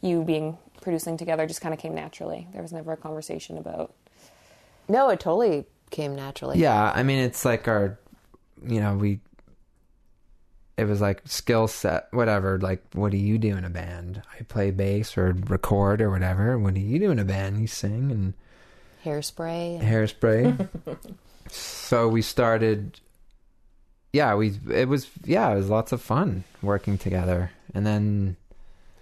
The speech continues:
Speaker 2: Paul taught me Logic,
Speaker 3: Yeah.
Speaker 2: like, the program that I now, like, mainly know how to use. And it was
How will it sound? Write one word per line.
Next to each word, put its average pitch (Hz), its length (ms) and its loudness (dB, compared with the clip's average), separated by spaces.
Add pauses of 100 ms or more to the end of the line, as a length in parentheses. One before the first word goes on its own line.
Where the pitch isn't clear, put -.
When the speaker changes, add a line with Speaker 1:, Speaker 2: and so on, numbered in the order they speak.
(380)
Speaker 2:
Paul 254 160 6
taught 226 340 0
me 147 380 2 (320)
Logic, 143 600 0
Speaker 3:
Yeah. 139 40 -8
Speaker 2:
like, 131 160 -4
the 139 80 -6
program 131 640 -4
that 131 240 -2 (300)
I 135 200 -2
now, 127 540 -2 (480)
like, 131 260 -8 (520)
mainly 190 480 -2
know 131 240 -4
how 143 120 -4
to 139 80 -6
use. 135 440 -4 (800)
And 160 120 2
it 131 80 4
was 147 320 0